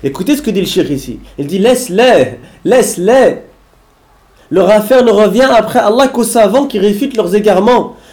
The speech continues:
et, met, et, et, et mettent en garde contre eux. » Écoutez ce qu'il va dire le cheikh ici. Il dit, «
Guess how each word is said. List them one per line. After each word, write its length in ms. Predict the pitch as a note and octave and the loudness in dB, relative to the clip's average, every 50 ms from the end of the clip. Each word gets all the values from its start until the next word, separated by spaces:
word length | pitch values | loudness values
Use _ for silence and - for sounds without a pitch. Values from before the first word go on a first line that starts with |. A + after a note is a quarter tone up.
| - - | -8 -2
et, 100 | F#3 F3+ G3+ | 0 0 2
met, 200 | G#3+ G#3+ G#3 - - | 2 0 0 -2 -2
et, 160 | F#3+ G3 - | 0 0 0
et, 640 | F#3 F#3+ - F3 F3+ F3 E3 D#3 D3 - - E3+ | 0 0 0 0 2 2 2 0 -2 -4 -2 -2
et 40 | F3+ | 0
mettent 180 | G#3 A3+ A3 A3 | 0 2 2 0
en 120 | G#3 F#3+ | 0 2
garde 200 | F3 C4 D4 D#4+ | 2 0 0 0
contre 300 | - G#3+ F#3+ - - F3 | 0 -2 -2 -2 -2 -2
eux. » 240 | C#3+ B2 - - - _ _ _ _ _ _ _ _ _ _ _ | -2 -2 -4 -8 -16 _ _ _ _ _ _ _ _ _ _ _
Écoutez 360 | C#3+ D#3+ D3+ - F#3+ G3+ C#4+ C#4 | -6 -4 -4 -4 -2 -2 -2 -2
ce 40 | |
qu'il 100 | - B3+ | 0 -2
va 60 | A3+ G3+ | 0 2
dire 120 | G#3+ G#3 | 2 2
le 100 | G3+ G3+ | 2 2
cheikh 180 | G3+ G#3 F#3+ F3 | 2 0 0 0
ici. 340 | F#3+ F#3 - - C4+ C#4+ B3+ | 0 -2 -2 -4 -4 -4 -2
Il 140 | G#3 F#3+ - | -4 -4 -2
dit, « 220 | A#3+ D4 D#4 D4 | -2 -2 -2 -2